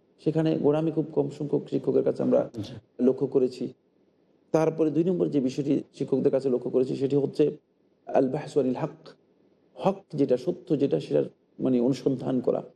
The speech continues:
Speaker 1: আসলেই এই দুটি বিষয় যদি কোনো প্রতিষ্ঠানের মধ্যে না থাকে, বিশেষ করে ইউনিভার্সিটির সংজ্ঞাই হচ্ছে এটা, যে ইউনিভার্সিটির সংজ্ঞা হচ্ছে, ইউনিভার্সিটি মূলত ইলমকে এক্সপ্লোর করবে, মানে, নলেজকে এক্সপ্লোর করবে। নলেজ সেখানে শুধুমাত্র বিতরণ করবে না,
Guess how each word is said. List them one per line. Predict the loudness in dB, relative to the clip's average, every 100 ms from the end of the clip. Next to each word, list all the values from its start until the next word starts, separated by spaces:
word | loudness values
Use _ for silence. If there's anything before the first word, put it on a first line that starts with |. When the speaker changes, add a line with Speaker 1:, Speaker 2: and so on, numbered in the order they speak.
| _ _ _ _ _ _ _ -6
Speaker 1:
আসলেই | -4 0 2 2 0 -8 _
এই | 2 2
দুটি | 2 2
বিষয় | 0 2 2
যদি | 2 0
কোনো | 0
প্রতিষ্ঠানের | 0 0 -2 -4 -2 0
মধ্যে | 2 2
না | 2
থাকে, | -4 -6 -8 -10 _
বিশেষ | -2 0 2
করে | 4
ইউনিভার্সিটির | 4 2 0 -4 -4 -6 _
সংজ্ঞাই | 2 4 4
হচ্ছে | 0 -4 -6
এটা, | -6 -12 _ _ _ _ _ 0
যে | 2
ইউনিভার্সিটির | 4 2 0 -6
সংজ্ঞা | -4 -2 0
হচ্ছে, | -2 -4 -2 -2 -6 _ _ 2
ইউনিভার্সিটি | 4 4 0 -2 0
মূলত | 2 2
ইলমকে | 4 4 2 2
এক্সপ্লোর | 0 0 2 2 2
করবে, | 0 -10 -10 -18 _ _ _ _ _ _ _
মানে, | 2 4
নলেজকে | 6 4 2 2
এক্সপ্লোর | 0 0 2 2
করবে। | 2 -2 -2 -4 _ 0
নলেজ | 2 4 2
সেখানে | 0 0 2 0
শুধুমাত্র | 0 2 2 2
বিতরণ | 2 2 2
করবে | 2 2
না, | 2